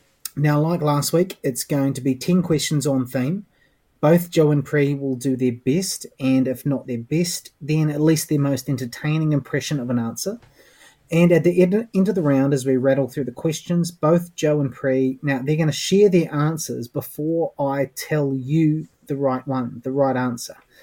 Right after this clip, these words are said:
So after last week's five-all draw, no one was quite able to walk away with the bragging rights they so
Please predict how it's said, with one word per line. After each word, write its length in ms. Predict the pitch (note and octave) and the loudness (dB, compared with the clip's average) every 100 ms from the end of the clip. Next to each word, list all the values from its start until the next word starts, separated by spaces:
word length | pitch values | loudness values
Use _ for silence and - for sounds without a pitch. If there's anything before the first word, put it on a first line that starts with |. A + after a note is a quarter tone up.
| - - _ _ _ | -20 -20 _ _ _
So 380 | - - D3 D3 | -6 0 4 4
after 240 | D#3+ D#3+ D#3 | 2 -2 0
last 400 | D3+ D#3+ F3 F3 | 2 4 2 0
week's 320 | D#3+ D#3 - - | -2 -2 -6 -12
five-all 480 | - D#3 C#3+ C#3 C3+ | -4 -2 0 0 -4
draw, 440 | B2 C3+ B2 D#3+ F#3+ _ _ _ _ _ _ _ _ _ _ _ | -2 -2 0 -2 -8 _ _ _ _ _ _ _ _ _ _ _
no 340 | F#3 D#3+ F3 F#3+ | 4 6 8 8
one 340 | F#3+ F#3+ F#3+ | 6 6 4
was 380 | E3+ E3 D#3 - - - | 6 6 4 0 -10 -14
quite 640 | - - F3 F#3 F#3+ F3 - - | -14 -10 -6 -4 -6 -10 -16 -8
able 300 | C#3+ C3+ C#3 | -6 -4 -6
to 120 | - | -4
walk 260 | D3 C#3+ C3 | -2 -2 -2
away 300 | C#3 C3+ C#3 | -2 0 0
with 140 | D3+ D3 | -2 -4
the 60 | |
bragging 400 | C#3+ C3+ C3 D3 | -2 0 0 0
rights 380 | C3+ C3+ D#3+ - | 0 -2 -4 -4
they 140 | D3 | -2
so 300 | B2 C#3+ B2+ | 0 0 -2